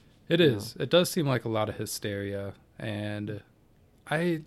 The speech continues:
Speaker 1: just don't understand. I mean, I, I guess I do understand the, the stockpiling of goods, for sure. Um,
Speaker 2: Yeah, but
Speaker 1: but,
Speaker 2: toilet paper?
Speaker 1: I mean, they're stockpiling like it's the end of the world.
Speaker 2: Yeah, you can wash your asshole out
Speaker 1: <laughs>
Speaker 2: with water.
Speaker 1: <laughs> Yeah.
Speaker 2: Why do you need to stock up?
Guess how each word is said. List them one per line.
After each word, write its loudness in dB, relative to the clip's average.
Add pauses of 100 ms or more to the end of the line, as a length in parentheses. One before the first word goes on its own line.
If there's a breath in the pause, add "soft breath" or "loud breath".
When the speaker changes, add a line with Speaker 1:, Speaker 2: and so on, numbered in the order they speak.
Speaker 1:
just -8
don't -2
understand. -6
I -4
mean, 2
I, -4
I -2
guess 4
I 8
do 6
understand 2
the, -2
the -6
stockpiling -2
of -4
goods, -4 (520 soft breath)
for 0
sure. -2 (500 soft breath)
Um, -4
Speaker 2:
Yeah, 6
but -4
Speaker 1:
but, 10
Speaker 2:
toilet 8
paper? 6
Speaker 1:
I 2
mean, 4
they're 4
stockpiling -2
like -2
it's -8
the -8
end 0
of -6
the -14
world. -8
Speaker 2:
Yeah, 8
you 2
can 2
wash 2
your 4
asshole 4
out 4
Speaker 1:
<laughs> 2
Speaker 2:
with 6
water. 6
Speaker 1:
<laughs> -14
Yeah. 0 (220)
Speaker 2:
Why 6
do 8
you 6
need 6
to 0
stock 4
up? 2